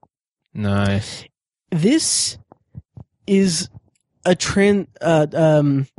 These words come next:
Speaker 2: a, a transcendent episode for me w-, in regards with The Office, because this episode is about Michael, uh, uh, Michael Scott and Jan living together in Michael's condo and inviting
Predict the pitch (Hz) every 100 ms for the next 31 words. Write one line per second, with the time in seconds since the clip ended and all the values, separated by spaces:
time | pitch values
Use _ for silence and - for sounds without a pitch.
0 | - - _ _ _ _ _ _ _ -
1 | 165 160 175 - - 175 165 - 185 170
2 | 151 156 156 151 143 - 139 135 143 -
3 | _ - 165 160 165 - 156 160 160 151
4 | 156 147 143 117 139 139 - 170 190 170
5 | 269 311 294 - 247 202 170 165 160 156
6 | 151 165 196 180 170 - - - 156 143
7 | 139 - 151 143 139 - - _ _ _
8 | _ _ 165 185 214 - 185 160 160 -
9 | _ _ _ _ 165 156 151 151 143 -
10 | 170 160 147 143 143 170 208 190 180 147
11 | 143 143 185 - _ _ _ - 160 165
12 | 165 180 - - 165 156 143 147 151 147
13 | 139 160 165 165 165 160